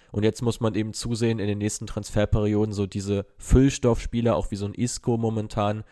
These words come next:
auch ein Asensio, der immer so ein bisschen als Backup agiert, ein Luka Jovic, dass man die Spieler nach und nach ein bisschen abgibt und einfach wieder die Qualität in der Spitze erhöht. Und da hätte natürlich ein Zugang von Mbappé ganz gut gepasst.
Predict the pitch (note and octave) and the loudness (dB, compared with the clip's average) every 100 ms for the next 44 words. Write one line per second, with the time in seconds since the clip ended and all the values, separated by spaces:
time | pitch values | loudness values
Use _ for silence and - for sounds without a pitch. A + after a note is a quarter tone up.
0 | - _ - - G#2+ G#2 - A2+ B2+ A2+ | -20 _ -6 -4 -2 -2 0 0 2 2
1 | A#2 A2 G#2+ A2 G#2+ G#2+ G#2+ - G#2 - | 2 4 4 4 0 0 -4 -4 -6 -2
2 | - - G#2+ - - G#2 A2 G#2+ G#2 - | -2 2 2 2 0 -2 0 2 0 -4
3 | - G#2+ G#2+ A#2+ G2+ G2+ G#2+ G#2 - G#2 | -8 -4 -2 2 4 2 2 0 -2 -6
4 | G#2+ G2+ A2+ - A#2 G#2+ G#2 - - _ | -4 -4 -4 -4 -2 0 0 -2 -14 _
5 | _ A2 A#2+ B2+ A#2+ G#2+ A2+ A#2 A#2 - | _ 0 2 4 2 2 0 0 -2 -2
6 | A2 - - - B2 - G#2+ G2+ G#2+ G2+ | -2 -4 -4 -2 -2 -2 -4 -4 -4 -6
7 | A2+ G#2 G#2 G#2 G2 _ - G#2+ A2 - | -4 -4 -2 -4 -6 _ -2 0 0 0
8 | A2 G2+ F#2+ - A#2 - F2+ F#2 F#2+ G#2+ | -2 0 0 2 2 2 0 2 2 2
9 | - - _ - A2+ G#2+ G#2+ B2 A2+ - | 0 -18 _ -4 2 4 4 2 -2 0
10 | B2 A#2 - C3+ B2 A#2+ B2+ G#2 A#2 A2+ | 0 0 -4 -2 -2 -2 -4 -2 0 2
11 | C#3+ C#3 A2 - G#2+ G2 - F#2 - | 4 4 0 -2 -8 -4 -4 -4 -6